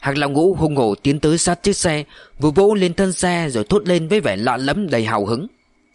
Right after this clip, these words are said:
"Mẹ kiếp, đây là loại xe gì thế? Vỏ bọc thép hoành tráng thật,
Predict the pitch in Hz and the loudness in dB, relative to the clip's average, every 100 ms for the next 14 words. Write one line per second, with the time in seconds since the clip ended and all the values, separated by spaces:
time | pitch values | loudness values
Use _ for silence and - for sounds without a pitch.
0 | _ - _ _ - 98 101 - 175 - | _ -20 _ _ -4 -2 0 0 -2 -2
1 | _ _ _ - 143 160 143 127 131 - | _ _ _ 0 2 4 2 0 0 0
2 | 151 127 135 127 202 190 - - - 110 | 0 2 0 2 0 -2 -10 -20 -2 0
3 | 110 131 - 202 - 123 120 165 214 143 | 2 0 0 -2 -2 -2 0 -2 -2 -2